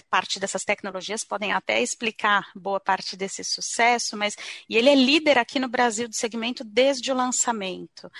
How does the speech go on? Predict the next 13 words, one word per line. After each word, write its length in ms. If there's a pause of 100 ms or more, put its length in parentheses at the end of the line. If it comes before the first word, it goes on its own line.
(160)
né? 180
Então 180
é 80
um 60
carro 260
que 100
desperta 460
muita 380
emoção, 600
muito 500
prazer 380
em 100
dirigir. 600